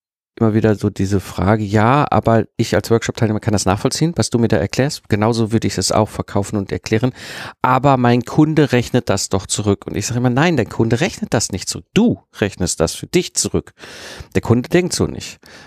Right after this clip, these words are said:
Ja, wenn du ihn jetzt nicht vorher auf die falsche Spur setzt, das ist mal, äh, ne, das ist dann die hohe Kunst der Kommunikation in der Akquise. Man sollte jetzt nicht irgendwie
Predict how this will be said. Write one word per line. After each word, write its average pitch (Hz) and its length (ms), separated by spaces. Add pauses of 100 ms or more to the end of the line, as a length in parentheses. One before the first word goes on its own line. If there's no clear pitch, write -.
(140)
Ja, 110 280
wenn 110 220
du 120 100
ihn 131 160
jetzt 120 180
nicht 123 140
vorher 113 320
auf 104 80
die 104 100
falsche 95 300
Spur 113 260
setzt, - 240
das 90 100
ist 104 140
mal, 101 120
äh, 82 180 (120)
ne, 104 280
das 110 160
ist - 160
dann 98 100
die 95 80
hohe 101 220
Kunst - 340
der 90 140
Kommunikation 101 720
in 95 80
der 104 100
Akquise. 131 320
Man 95 140
sollte 110 200
jetzt - 140
nicht 113 180
irgendwie 110 280